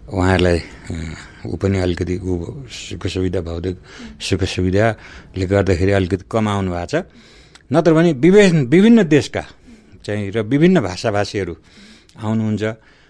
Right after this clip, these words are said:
यसपछि आफ्नो, हाम्रै नेपालमा पनि विभिन्न जातका, वर्णका, लिङ्गका व्यक्तिहरू आउनुहुन्छ।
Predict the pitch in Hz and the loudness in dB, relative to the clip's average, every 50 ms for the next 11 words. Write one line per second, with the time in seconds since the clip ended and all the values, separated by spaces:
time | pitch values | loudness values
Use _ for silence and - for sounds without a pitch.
0 | _ - 123 131 135 - - 151 135 - 151 139 135 131 - _ _ _ _ _ | _ -4 -2 -2 -2 0 0 0 0 2 2 0 0 -2 -4 _ _ _ _ _
1 | _ - - - _ _ - 180 147 - 175 131 104 110 139 190 214 202 170 165 | _ -20 -20 -20 _ _ -6 -4 -2 0 2 2 2 4 4 6 6 6 6 4
2 | 151 151 147 143 131 120 104 98 95 82 76 - - _ _ _ _ _ _ _ | 4 4 4 4 4 2 0 -2 -4 -6 -8 -12 -18 _ _ _ _ _ _ _
3 | _ _ _ _ _ _ _ _ - - 107 107 117 123 127 131 127 113 95 104 | _ _ _ _ _ _ _ _ -16 -6 -2 0 2 2 4 2 2 2 2 2
4 | 107 110 107 - - 117 110 98 95 110 110 104 110 101 104 107 104 101 107 107 | 2 2 0 0 -2 -4 -2 -2 -2 -2 -2 -2 -2 -4 -4 -4 -4 -2 -2 -2
5 | 104 107 107 98 104 101 98 101 98 92 - 101 92 92 92 92 87 87 90 90 | -2 -2 -2 -4 -4 -6 -6 -6 -8 -8 -6 -8 -8 -6 -6 -8 -10 -10 -10 -10
6 | 92 92 | -8 -6